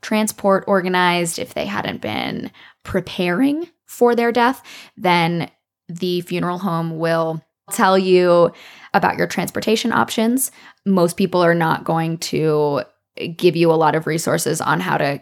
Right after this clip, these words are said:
keep a body cool, which you can do for several days, but they will typically go and send someone over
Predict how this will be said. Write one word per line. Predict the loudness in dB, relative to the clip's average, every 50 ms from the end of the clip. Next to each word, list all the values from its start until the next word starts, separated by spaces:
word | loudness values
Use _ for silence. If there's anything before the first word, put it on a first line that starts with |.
| _ -12
keep | -10 -8 -6 -6 -6
a | -4
body | 0 0 0 0 0 -4 -8
cool, | -4 0 2 4 6 6 4 2 0 -4 -12 -20 -8 -4
which | -4 -2 -2 -4
you | -6
can | -6 -6 -8
do | -8 -8 -10
for | -8 -8 -10
several | -8 -8 -8 -8 -8 -8 -6 0
days, | 2 4 6 6 8 8 6 6 4 0 -8 -10 -16 -20 -20 -20 _
but | -6 -2 0 0 0 2
they | 0 0 0
will | 0 -2 -4
typically | -4 -4 -6 -4 -4 -4 -6 -4 -4 -6 -6 -8 _ _
go | -2 -2 0 0
and | -2 -4 -8
send | -8 -8 -8 -8
someone | -8 -8 -8 -8 -8 -6 -2
over | 0 0 0 2 0 0 -2